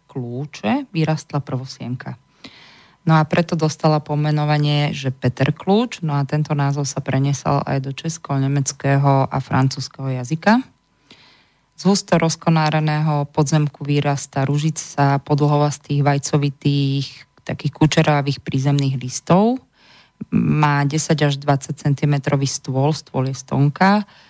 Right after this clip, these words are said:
s okolitým zlatožltých kvetov, ktoré šíria takú príjemnú medovú vôňu. Rastlina kvitne v marci a v apríli, čiže preto je jarná. Pestovanie prvosienky môžeme v záhradách ako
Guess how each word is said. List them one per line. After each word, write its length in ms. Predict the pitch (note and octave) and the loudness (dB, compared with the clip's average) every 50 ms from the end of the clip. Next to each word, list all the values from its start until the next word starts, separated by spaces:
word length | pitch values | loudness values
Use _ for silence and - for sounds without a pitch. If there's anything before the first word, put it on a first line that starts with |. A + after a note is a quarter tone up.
| _ _ | _ _
s 80 | - | -4
okolitým 640 | - - D#3+ D3+ - E3+ D#3 D3+ C#3 - D3 D3 C#3+ | -2 0 0 2 2 2 0 0 0 0 0 0 0
zlatožltých 640 | C3+ C#3+ C3+ C3+ - D3 C#3+ C#3+ C3+ - D3 C#3 - | 0 -2 -2 -4 -4 -4 -2 -4 -2 -2 -2 -2 -2
kvetov, 560 | - - C3 C3 C3 C3 - E3 E3 D#3 - | -2 0 0 0 0 2 2 2 2 2 0
ktoré 160 | - C#3+ C3+ | -2 -2 -2
šíria 480 | C3+ - - - C#3 C3+ C#3+ C#3 C3+ C3 | -2 -2 -2 0 0 2 2 2 0 0
takú 320 | C3 - C#3+ - - B2+ | -2 -4 -6 -6 -6 -8
príjemnú 400 | - - C3 C3 C3 C3+ C3+ C3 | -6 -4 0 0 2 2 2 0
medovú 400 | C3 C3 B2+ C#3 C3 C3 C3+ C3 | 0 -2 -2 -4 -4 -4 -6 -6
vôňu. 400 | B2+ B2+ B2 B2+ B2+ C3+ D#3 G3 B3 - - _ _ _ _ _ _ _ _ - - _ _ _ _ - | -6 -6 -4 -2 2 2 4 4 2 0 -2 _ _ _ _ _ _ _ _ -20 -20 _ _ _ _ 0
Rastlina 560 | - D3+ D#3+ D#3 - - - F3+ E3 D#3+ D3+ D3 - | 2 2 2 2 2 2 2 4 4 2 0 -2 -2
kvitne 400 | - D3+ D3 C#3 - - D3 C#3+ | -2 0 0 0 0 0 0 2
v 40 | C#3 | 2
marci 300 | C3 C3 - - - C#3 C3 - | 0 0 -2 -4 -6 -6 -6 -4
a 240 | - C3+ C3+ B2+ - | -4 -4 -6 -6 -6
v 120 | _ _ - | _ _ -4
apríli, 480 | C3+ B2+ - - D3+ D#3+ E3 G3 G3 - | -2 -2 0 2 2 2 4 2 0 0
čiže 240 | - C#3+ C3+ C3 C3 | -4 -8 -10 -12 -12
preto 240 | - - C#3 - - B2+ | -14 -16 -16 -16 -16 -16
je 100 | A#2+ A#2+ | -12 -6
jarná. 480 | B2+ C3+ D3+ E3+ F#3+ G3+ A3 A#3+ A3+ - _ _ _ _ - - _ _ _ _ _ _ _ _ _ _ _ | -4 0 2 4 4 4 2 0 -2 -6 _ _ _ _ -20 -20 _ _ _ _ _ _ _ _ _ _ _
Pestovanie 560 | - E3+ E3+ - - - G3 F#3 E3+ E3 D#3+ | 0 0 2 2 2 2 2 2 2 2 0
prvosienky 720 | D#3+ - D3+ D3+ D3+ D#3+ - - - D3+ D3 C#3+ C#3 - D#3 | -2 -2 -2 -2 -2 -2 -2 -2 -2 0 0 0 0 0 0
môžeme 320 | C#3+ C#3+ C#3 C3+ C#3+ C3+ | -2 -2 -2 -2 -2 -2
v 60 | B2+ C#3+ | 0 0
záhradách 720 | C#3+ D3 D3+ D#3+ E3 D#3+ D3+ D#3 D3+ D3 D3 C#3+ C#3 - | 0 0 2 2 2 2 2 2 0 0 0 -2 -6 -8
ako 180 | - - - | -12 -12 -8